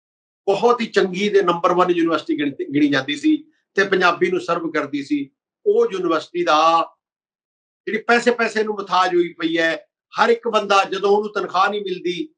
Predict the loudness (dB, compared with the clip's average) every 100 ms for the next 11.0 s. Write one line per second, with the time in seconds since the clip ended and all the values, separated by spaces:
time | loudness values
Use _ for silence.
0 | _ -4 0 0 0 2 2 2 2 0
1 | 0 0 0 -4 -8 _ _ _ -2 0
2 | 0 0 2 2 0 -2 0 0 -2 _
3 | _ -6 0 2 2 2 4 4 2 0
4 | -2 -4 _ _ 0 0 0 -2 -2 0
5 | 0 2 2 2 2 0 0 -2 0 2
6 | 0 -2 _ _ -4 -2 0 2 2 2
7 | 2 0 -2 -2 -2 -2 0 0 0 -2
8 | _ _ _ -4 0 2 2 2 0 0
9 | -2 -2 -2 -2 -2 -8 -12 -6 0 0
10 | 2 0 -2 -6 -6 -6 -6 -6 -6